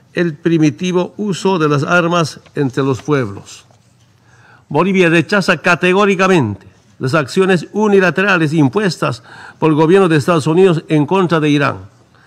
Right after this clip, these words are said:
Asimismo, condena el hecho de que Estados Unidos se haya retirado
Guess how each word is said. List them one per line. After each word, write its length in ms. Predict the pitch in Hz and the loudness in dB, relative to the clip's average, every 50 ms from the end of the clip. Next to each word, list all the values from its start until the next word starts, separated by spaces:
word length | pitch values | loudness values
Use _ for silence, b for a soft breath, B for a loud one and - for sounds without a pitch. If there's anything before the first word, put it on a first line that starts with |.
| b b b b b b b | b b b b b b b
Asimismo, 680 | - 131 - 165 160 190 175 139 120 127 113 113 113 _ - | -6 -2 0 2 2 2 0 0 -2 -4 -8 -8 -12 _ -2
condena 640 | - 156 156 151 160 175 196 190 190 190 175 - - | 0 2 2 4 2 2 2 2 2 0 0 -2 -2
el 100 | 135 156 | -2 0
hecho 280 | 190 190 - - 180 | 0 0 0 0 0
de 140 | 156 156 139 | 0 0 -2
que 320 | - 180 170 151 131 - - | 0 0 -2 -2 -2 -4 -4
Estados 380 | - 139 120 - 185 185 143 156 | -4 -4 -2 0 -2 0 0 -2
Unidos 380 | 156 165 190 196 185 170 - | 0 2 2 4 2 2 0
se 260 | - 185 196 190 160 B B B B B B | 0 -2 -2 -2 -4 B B B B B B
haya 340 | - 156 165 175 185 185 185 | -2 0 2 4 4 2 2
retirado 680 | 160 165 156 - 156 151 151 180 190 190 190 185 190 | 2 2 0 2 0 0 2 2 2 0 0 -2 -4